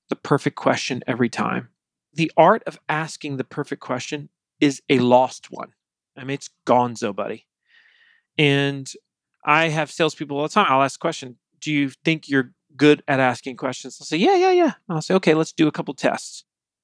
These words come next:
And I have a series of tests that I do that are interactive, that forces them to use questions.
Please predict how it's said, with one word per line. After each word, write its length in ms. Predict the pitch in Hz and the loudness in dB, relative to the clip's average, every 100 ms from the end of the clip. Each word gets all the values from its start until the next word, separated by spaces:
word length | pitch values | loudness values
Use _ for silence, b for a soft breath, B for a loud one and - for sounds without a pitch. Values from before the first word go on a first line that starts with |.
| - | -8
And 140 | 135 | -2
I 80 | 135 | 0
have 100 | 123 | 0
a 40 | |
series 320 | 123 139 123 127 | -2 -2 -2 -2
of 80 | |
tests 240 | - 180 - | 2 2 0
that 100 | 123 | -6
I 80 | 113 | -4
do 360 | 107 117 170 _ _ _ _ - | -2 -2 -2 _ _ _ _ -6
that 220 | 135 131 | 2 4
are 100 | 127 | 4
interactive, 600 | 127 127 110 110 170 196 _ _ _ | 2 0 -2 -4 -10 -12 _ _ _
that 300 | 147 139 - | -2 -2 -2
forces 440 | - 160 151 147 135 | -4 -2 -2 -2 0
them 220 | 131 139 | 0 0
to 160 | - 123 | -6 -4
use 240 | 123 131 | -2 -2
questions. 680 | - 160 - - 131 165 - | 2 2 2 -8 -8 -10 -18